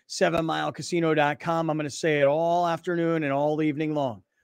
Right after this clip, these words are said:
Wherever you are, especially if you are listening on radio and you are in your car, brother, slow down, chill out, hang with us. We're getting you to where you're going safely,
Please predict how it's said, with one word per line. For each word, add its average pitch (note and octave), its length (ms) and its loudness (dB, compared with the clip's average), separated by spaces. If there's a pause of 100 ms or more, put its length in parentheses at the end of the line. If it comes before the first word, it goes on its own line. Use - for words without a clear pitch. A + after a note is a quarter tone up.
(240)
Wherever E3 480 0
you G3 300 -2
are, C3 280 0
especially F3+ 580 -2
if E3+ 120 2
you F3+ 120 -2
are D3 120 2
listening F3 480 -4
on E3+ 200 -2
radio F3+ 420 0
and D#3 80 -2
you C#3 140 -2
are C#3 100 -4
in D#3+ 140 -2
your E3+ 140 -2
car, C3+ 300 0
brother, E3 300 0
slow C#3+ 340 -2
down, E3 380 0 (720)
chill D3 340 2
out, F3 340 0 (420)
hang D#3+ 300 0
with C#3 160 0
us. F3+ 380 -2 (220)
We're E3 140 -2
getting E3+ 240 0
you D#3+ 100 0
to D#3+ 80 2
where D3+ 180 2
you're C#3+ 140 0
going C3+ 360 -2
safely, E3+ 600 -4